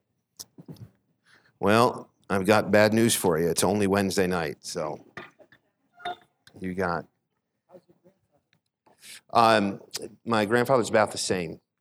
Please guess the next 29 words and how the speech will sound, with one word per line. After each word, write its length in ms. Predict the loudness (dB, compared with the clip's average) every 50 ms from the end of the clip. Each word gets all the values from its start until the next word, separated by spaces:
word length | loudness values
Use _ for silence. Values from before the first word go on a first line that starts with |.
| _ _ _
So 100 | -6 -6
if 120 | -6 -4
you 80 | -6 -10
keep 220 | -10 -10 -10 -10
praying 280 | -6 -4 -2 -2 -2 -4
for 260 | -6 -6 -4 -4 -4
him, 340 | -4 -4 -6 -6 -6 -8 -10 -14 _ _ _ _ _ _ _ _ _ _ _ _
he 260 | -8 -4 -2 0 0
is, 200 | 0 0 0 -2
um, 320 | -2 -2 -2 -2 -4 -8 -10 -14 -16 -18 -20 -20 _ _ _ _ _ _ _ _ _ _ _ _ _ _ _ -4
they're 100 | -2 -2
not 120 | 0 0
really 240 | 2 2 2 2 0
expecting 440 | -2 -2 -2 -2 -2 -2 -2 -6 -8
him 120 | -6 -4
to 80 | -4 -4
do 120 | -2 -2
much 280 | -2 -2 -4 -6 -4 -4
better. 200 | -2 -2 -2 -2
He 100 | -2 -4
had 100 | -4 -2
a 40 |
lot 140 | -2 -2 -2
of 80 | -2 -2
damage 380 | -4 -4 -4 -6 -6 -8 -8
to 100 | -8 -6
his 140 | -6 -6 -4
heart, 340 | -2 -2 0 0 -2 -4 -6
so 320 | -6 -6 -6 -6 -6 -8